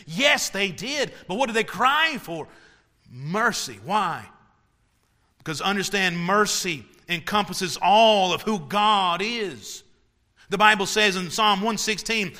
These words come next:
and verse number five, "Gracious is the Lord and righteous. Yea, our God is merciful." Uh, listen, mercy isn't just an attribute of God, but it's who God is. He's merciful. It encompasses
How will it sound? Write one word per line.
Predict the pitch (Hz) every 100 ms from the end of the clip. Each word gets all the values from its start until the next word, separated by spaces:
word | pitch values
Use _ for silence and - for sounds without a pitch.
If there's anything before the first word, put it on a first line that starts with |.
| -
and | 196
verse | 208 202
number | 196
five, | 208 208 185
"Gracious | 156 208 226 - 196 - - 196
is | 208
the | 196
Lord | 190 208 196
and | 180 170
righteous. | 190 220 190 175 -
Yea, | 151 185 220 214 170 - - -
our | 190 208 202
God | 180 180 208 208 202 208
is | 240 285 294 208 170 - -
merciful." | 147 175 175 - 123 - _ _ _ _ _ _ _ -
Uh, | 254
listen, | 269 - 180 -
mercy | 190 226 285 285 269
isn't | 254 226
just | 170 247 -
an | 202
attribute | 180 226 214 190 208 190
of | 160
God, | 151 190 233 180 -
but | 170 214
it's | -
who | 277 247
God | 247 233 262
is. | 339 349 - - - - _ _ _ _ _ _ -
He's | 247
merciful. | 226 262 302 339 - 339 - - _ _ _ _ _ _ -
It | 262
encompasses | 269 - 302 320 294 - 185